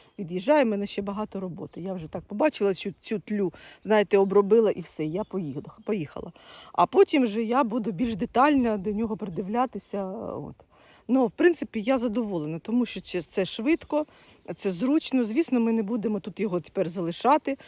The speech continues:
Мабуть, це тепер буде моя улюблена річ <laughs>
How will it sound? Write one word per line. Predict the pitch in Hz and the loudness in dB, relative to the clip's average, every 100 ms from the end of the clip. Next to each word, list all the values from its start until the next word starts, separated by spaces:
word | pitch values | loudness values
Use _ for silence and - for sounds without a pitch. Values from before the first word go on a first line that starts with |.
| - | -8
Мабуть, | 214 214 311 | -2 0 0
це | 262 | -2
тепер | - 196 247 202 | -6 -2 -2 -2
буде | 220 190 | -2 0
моя | 226 226 233 240 202 | 0 2 0 2 0
улюблена | 240 220 247 185 202 220 | 2 2 2 0 0 0
річ | 220 302 - - _ _ _ - - | 0 0 -4 -14 _ _ _ -20 0
<laughs> | 311 - | 0 2